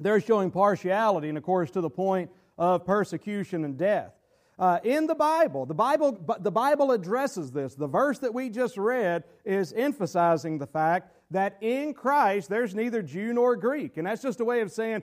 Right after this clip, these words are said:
whether it's Jews or Gentiles, no matter where it is, we're all one in Christ.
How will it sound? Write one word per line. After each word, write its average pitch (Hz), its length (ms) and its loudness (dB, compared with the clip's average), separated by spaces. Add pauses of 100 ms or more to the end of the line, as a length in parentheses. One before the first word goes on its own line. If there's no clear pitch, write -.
(160)
whether 214 280 4
it's 127 140 -4
Jews 247 480 -6 (180)
or 202 220 0
Gentiles, 247 760 -2 (140)
no 208 160 0
matter 214 300 0
where 254 260 4
it 254 60 0
is, 262 320 -2
we're 202 260 0
all 220 400 4
one 220 300 2
in 208 160 -4
Christ. 214 500 -2